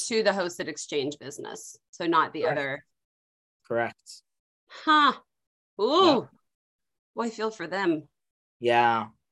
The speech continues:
Speaker 2: I saw, I saw, I think it was on Joe Panettieri's newsletter that the valuation for Rackspace's stock went down quite a bit.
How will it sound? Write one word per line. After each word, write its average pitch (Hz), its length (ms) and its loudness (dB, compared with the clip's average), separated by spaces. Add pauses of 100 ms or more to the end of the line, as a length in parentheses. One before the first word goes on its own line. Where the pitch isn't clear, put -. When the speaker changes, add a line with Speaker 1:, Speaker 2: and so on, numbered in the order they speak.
(100)
Speaker 2:
I 131 60 -2
saw, 170 340 4
I 139 80 0
saw, 165 540 4
I 127 60 -8
think 175 140 -4
it 160 60 0
was 139 120 -2
on 131 120 -2
Joe 127 180 2
Panettieri's 120 540 -2
newsletter 120 460 -4
that 110 280 -4
the 110 280 -6
valuation 123 640 2
for 123 160 -6
Rackspace's 120 640 -4
stock 123 300 -4
went 117 160 -6
down 117 300 -2
quite 127 180 -2
a 117 40 -4
bit. 110 280 -2